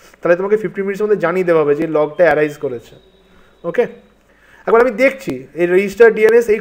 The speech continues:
কমান্ডটাকে শিখে দেখো। এই কমান্ডটা দেওয়া মানে ক্লায়েন্টে তুমি যে ডিএনএস সার্ভার দিকে পয়েন্ট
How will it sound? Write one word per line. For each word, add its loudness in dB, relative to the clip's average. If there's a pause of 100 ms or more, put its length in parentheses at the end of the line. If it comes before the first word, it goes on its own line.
কমান্ডটাকে 0
শিখে -2
দেখো। 0
এই -2
কমান্ডটা -2
দেওয়া 2
মানে 0 (480)
ক্লায়েন্টে 2 (120)
তুমি -2 (140)
যে 2 (220)
ডিএনএস 0
সার্ভার 0
দিকে 4 (100)
পয়েন্ট -2